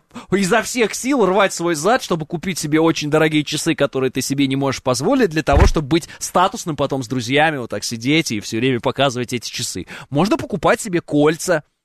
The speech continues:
никому не нужные. Можно покупать себе цепи, никому не нужные. «Э, цепи, цепи, цепи, поцелуй, я купил себе Везувий». Что там?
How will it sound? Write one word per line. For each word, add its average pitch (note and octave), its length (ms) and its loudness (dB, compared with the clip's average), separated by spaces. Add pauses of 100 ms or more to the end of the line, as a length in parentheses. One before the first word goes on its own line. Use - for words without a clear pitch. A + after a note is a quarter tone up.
(360)
никому E3 360 0
не D#3 120 -2
нужные. C#3 420 0 (120)
Можно C#3 260 0
покупать E3+ 420 0
себе D3+ 220 -2
цепи, D#3 680 2 (180)
никому E3 400 2
не D3+ 120 -2
нужные. C3 420 -2 (360)
«Э, D#4 160 4
цепи, E4+ 300 0
цепи, D#4+ 320 -2
цепи, B3 400 -2
поцелуй, C#4 680 2
я D4+ 160 4
купил D#4+ 340 2
себе D#4 380 2
Везувий». D4+ 480 2
Что A3 240 -2
там? G#2+ 240 -6